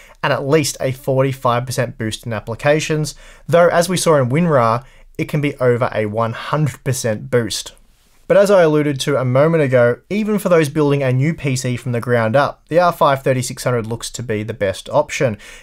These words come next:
It absolutely smoked the Core i five ninety-six hundred K in every single application benchmark we ran,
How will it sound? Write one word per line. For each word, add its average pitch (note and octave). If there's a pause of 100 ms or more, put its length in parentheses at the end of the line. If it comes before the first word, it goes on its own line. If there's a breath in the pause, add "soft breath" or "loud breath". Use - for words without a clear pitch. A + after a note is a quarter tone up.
(120 loud breath)
It E3
absolutely E3+
smoked D#3
the D3+
Core C#3+
i C3
five C3+
ninety-six C3
hundred C3
K C3
in A#2+
every E3
single D3
application A#2+
benchmark A#2+
we G#2+
ran, D3